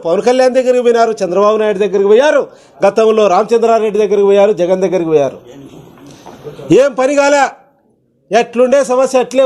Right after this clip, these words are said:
ఉంది కదా. రాజకీయ నాయకులు మన హిందువులను పిచ్చి కుక్కల్లాగా వాడుకుంటున్నారు. పిచ్చి కుక్కల్లాగా, ఈ మాట తప్పు కావచ్చు, కానీ వాడక తప్పదు, అంత ఆవేదనతో కూడుకున్నది. మనం లెక్కుందే వాళ్ళకు.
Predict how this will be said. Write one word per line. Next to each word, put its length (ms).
ఉంది 180
కదా. 180
రాజకీయ 560
నాయకులు 420
మన 160
హిందువులను 500
పిచ్చి 340
కుక్కల్లాగా 560
వాడుకుంటున్నారు. 680
పిచ్చి 280
కుక్కల్లాగా, 500
ఈ 100
మాట 160
తప్పు 240
కావచ్చు, 320
కానీ 240
వాడక 280
తప్పదు, 260
అంత 180
ఆవేదనతో 400
కూడుకున్నది. 400
మనం 220
లెక్కుందే 400
వాళ్ళకు. 320